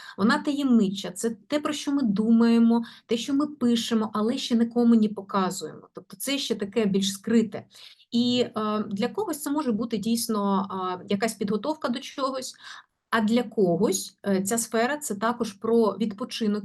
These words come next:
ізоляцію, коли ми не хочемо бути дуже, е, активними, коли ми хочемо трошки відійти від всього. І якщо тут проявляється питання по здоров'ю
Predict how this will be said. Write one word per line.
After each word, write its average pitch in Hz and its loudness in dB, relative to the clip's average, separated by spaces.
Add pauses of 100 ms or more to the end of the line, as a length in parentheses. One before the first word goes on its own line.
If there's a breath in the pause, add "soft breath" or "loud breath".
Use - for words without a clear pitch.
(120)
ізоляцію, 254 -2 (420 loud breath)
коли 269 2
ми 349 -2
не 277 0
хочемо 311 -2
бути 233 0
дуже, 196 2
е, 190 2
активними, 180 -2 (220)
коли 254 -2
ми 247 2
хочемо 247 -2 (240 loud breath)
трошки - -4
відійти 240 2
від 254 -4
всього. - -2 (300 loud breath)
І 233 4
якщо 233 0
тут 233 -6
проявляється 226 0
питання 202 0 (120)
по 208 2
здоров'ю 202 -2